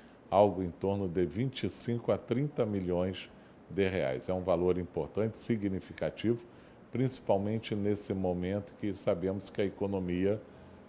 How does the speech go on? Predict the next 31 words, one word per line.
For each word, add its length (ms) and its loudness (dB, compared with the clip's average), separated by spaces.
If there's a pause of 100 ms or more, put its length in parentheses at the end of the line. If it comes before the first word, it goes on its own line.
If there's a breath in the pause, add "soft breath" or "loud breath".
(180)
tanto 320 2
de 140 -2
Porto 360 -4
Velho, 380 2
Guajará, 560 0
Nova 260 -2
Mamoré, 540 0
Acre, 400 0
estão 260 -4
sendo 320 -2
prejudicadas 920 -4
pela, 460 0 (540 loud breath)
pelas 380 0
enchentes. 480 -8
Ela 180 4
é 40 2
boa 340 6
para 280 2
a 20 0
população 680 -2
que 160 -4
irá 200 2
receber 540 0 (600 loud breath)
e 100 0
é 60 2
boa 280 6
para 240 2
o 60 -2
município 480 -4
que 100 -2
verá 560 2